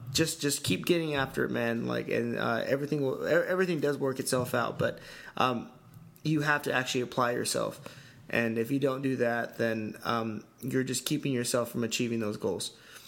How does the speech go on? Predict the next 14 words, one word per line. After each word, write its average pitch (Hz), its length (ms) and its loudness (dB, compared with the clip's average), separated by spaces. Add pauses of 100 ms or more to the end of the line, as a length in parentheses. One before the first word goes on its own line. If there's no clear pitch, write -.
(140)
I - 80 0
think 123 160 0
that's 117 160 2
pretty 127 240 0
much 113 180 -2
the 113 60 -4
gist 117 320 0
of 98 80 -4
it, 92 80 -4
man. 92 240 -4
I 101 60 -4
really 107 280 0
do. 107 240 0 (520)
Um, 113 440 -2